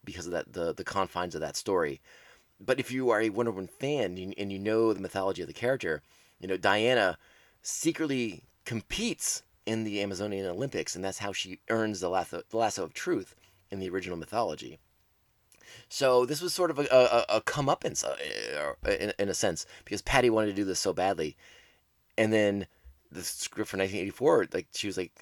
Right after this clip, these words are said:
"I can work this in there." And it's gonna be via flashback. So we're gonna, we're gonna see young Diana again participating in the, uh, Amazonian Olympics, which, if you've seen the little bits of snippets that are kind of circling around from some of the, some of the promo material that's been released recently,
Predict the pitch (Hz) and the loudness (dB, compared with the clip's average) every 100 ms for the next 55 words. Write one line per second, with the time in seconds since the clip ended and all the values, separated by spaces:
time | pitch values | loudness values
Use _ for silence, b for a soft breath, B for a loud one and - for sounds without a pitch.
0 | - 151 220 104 110 - 143 147 82 50 | -8 -8 -6 -6 -6 -8 -8 -6 -6 -8
1 | - - 110 127 - 165 208 156 143 175 | -12 -4 -2 0 4 4 2 2 4 4
2 | - 76 - 64 64 - _ b b - | 4 2 2 -4 -6 -8 _ b b -8
3 | - 107 120 120 113 123 127 143 135 107 | 0 2 2 0 0 0 0 -2 2 2
4 | 107 98 92 90 - - 82 67 78 b | 4 2 2 0 -2 -4 -4 -8 -12 b
5 | b b b b _ _ _ - 98 90 | b b b b _ _ _ -6 -4 -4
6 | 98 107 98 71 98 87 78 - _ b | -2 -2 0 -2 -4 -6 -8 -12 _ b
7 | b b _ - - 85 73 - _ _ | b b _ -2 0 2 0 -4 _ _
8 | _ _ - - _ _ _ - 110 104 | _ _ -16 -16 _ _ _ -4 -2 0
9 | 117 117 110 98 - 85 120 - - - | 0 0 -2 -4 -6 -6 -6 -6 -8 -6
10 | 95 85 - - - 110 120 120 196 208 | -4 -4 -4 -6 -2 0 0 -4 -2 0
11 | 180 175 160 - - 123 123 147 127 110 | 4 4 4 2 -2 0 0 0 2 2
12 | - 113 101 95 - - 123 117 101 104 | 0 -2 -2 -8 -6 -4 -2 0 2 0
13 | 110 107 92 92 107 95 98 104 98 113 | 0 -6 -6 -4 -4 -2 0 0 -2 -2
14 | 107 107 104 95 85 95 92 90 123 143 | -2 -4 -6 -8 -4 -4 -4 -2 -2 -2
15 | 151 | -2